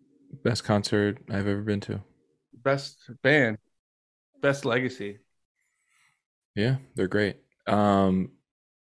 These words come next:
Speaker 1: so that's a great song, John. Um, actually, I don't know if it's a great song, but I love the idea of it.
Speaker 2: It's, like, all acoustic. I think you'd,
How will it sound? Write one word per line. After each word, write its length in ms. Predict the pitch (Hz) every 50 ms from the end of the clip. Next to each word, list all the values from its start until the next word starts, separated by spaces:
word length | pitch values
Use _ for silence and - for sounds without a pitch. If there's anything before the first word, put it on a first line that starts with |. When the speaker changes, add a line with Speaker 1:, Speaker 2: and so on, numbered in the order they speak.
| _ -
Speaker 1:
so 160 | - - 117
that's 220 | 110 110 113 123 160
a 60 | 151
great 240 | 147 143 135 131 131
song, 280 | - 110 101 98 95
John. 360 | 95 104 95 95 98 98 101 98
Um, 580 | - - 92 95 95 95 92 92 90 90 90 - _ _ -
actually, 280 | 110 120 - - 139 101
I 80 | 104
don't 160 | 117 120 98
know 160 | 82 82 85 95
if 120 | 98 -
it's 120 | 107 -
a 60 | - 101
great 240 | - 107 107 107
song, 280 | - 117 113 113 117 113 -
but 160 | 98 90 -
I 160 | - 87 90
love 320 | 90 87 87 90 92 90 -
the 320 | 92 92 90 87 87 -
idea 400 | - 87 90 90 85 82 82 87
of 100 | 95 104
it. 300 | 113 120 131 139 - - _ _ _ _ _ -
Speaker 2:
It's, 160 | 131 123 -
like, 140 | 147 139 131
all 180 | 139 139 143 135
acoustic. 500 | 123 - - 117 104 - - - 101 -
I 60 | 110 123
think 160 | 139 131 107
you'd, 160 | 98 95 -